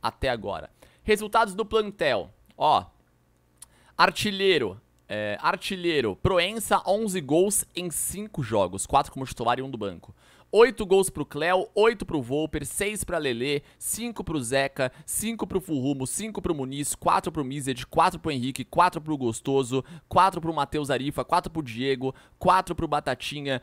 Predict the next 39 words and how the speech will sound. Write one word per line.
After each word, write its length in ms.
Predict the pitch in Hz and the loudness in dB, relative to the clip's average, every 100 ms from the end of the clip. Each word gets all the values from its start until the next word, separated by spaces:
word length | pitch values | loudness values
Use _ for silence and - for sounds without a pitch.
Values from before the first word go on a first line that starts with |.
| - - | -8 -2
quatro 320 | 180 185 180 | 2 2 0
pro 160 | 170 | -2
Luan, 320 | 151 120 135 143 | 0 0 0 -4
três 380 | - 175 190 | -4 -4 -4
pro 140 | - 143 | -6 -10
Pires, 340 | 143 143 127 | -6 -6 -4
três 260 | - 180 151 | -4 -4 -2
Moreno, 400 | 127 123 139 131 | -2 -2 -2 -6
três 300 | - 180 143 | -4 -2 0
Obin, 320 | 120 127 139 | -2 -4 -8
três 320 | - 185 120 | -4 -2 0
Everton, 320 | 139 139 - | 0 0 -2
dois 300 | 117 170 175 | -2 2 2
Igor 180 | 147 139 | 2 -2
Ferreira, 320 | - 113 131 | -2 -2 0
dois 320 | 117 143 175 147 | 0 0 0 0
Silas, 400 | - 147 123 113 | -2 -2 -2 0
dois 240 | 180 170 | 0 0
Pedro, 300 | - 147 120 | 0 -2 -2
dois 260 | 120 196 139 | 0 0 2
Lezinho. 400 | 117 120 147 - - - _ - - | 0 -2 -6 -8 -12 -20 _ -20 -2
Cara, 220 | 226 196 | 0 0
quase 380 | - 254 269 233 | 2 2 2 -2
todo 420 | - 269 311 277 | -2 0 0 -2
mundo 240 | 220 240 | -2 -2
já 140 | 220 214 | -2 -2
fez 220 | 226 147 | -4 0
gol. 200 | 127 110 | 2 2
Só 260 | - 233 | 4 6
o 60 | 233 | 6
Lu 140 | 214 | 6
Almeida 260 | 196 175 185 | 4 4 0
não 140 | 175 | -2
fez 220 | 160 170 135 | 0 -2 0
gol 200 | 160 147 | 2 2
ainda 240 | 151 196 | 0 0
e 60 | 214 | 0
os 100 | 180 | 2
goleiros, 440 | 220 131 104 | 0 0 -2